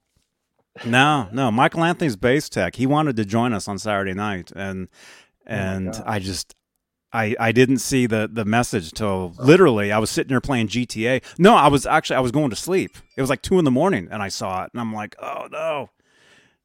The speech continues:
Speaker 1: You know?
Speaker 2: <laughs>
Speaker 1: So I messaged him back saying, "Hey, you know, next time, another time." And, uh,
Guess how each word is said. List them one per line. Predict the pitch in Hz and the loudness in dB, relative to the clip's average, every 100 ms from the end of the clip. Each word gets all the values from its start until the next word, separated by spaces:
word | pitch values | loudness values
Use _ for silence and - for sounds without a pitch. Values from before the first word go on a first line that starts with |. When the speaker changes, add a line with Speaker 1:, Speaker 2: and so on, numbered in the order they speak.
| _ - | _ -12
Speaker 1:
You | 117 | -6
know? | 104 101 110 151 - | -4 -2 -2 -4 -8
Speaker 2:
<laughs> | |
Speaker 1:
So | - 127 | 0 4
I | 113 | 6
messaged | 127 135 123 113 | 4 0 -4 -2
him | 101 | 0
back | 120 139 - | 2 2 0
saying, | 117 | -4
"Hey, | 113 156 139 | 0 2 2
you | 120 | 0
know, | 113 107 101 101 _ _ - | -2 -4 -8 -14 _ _ -8
next | 131 147 - | -4 -4 -4
time, | 110 95 | -6 -4
another | 117 127 | -2 -2
time." | 110 98 82 82 _ _ _ _ _ _ 240 | -4 -8 -10 -16 _ _ _ _ _ _ -20
And, | - 95 90 82 | -12 -10 -8 -8
uh, | 82 80 | -10 -10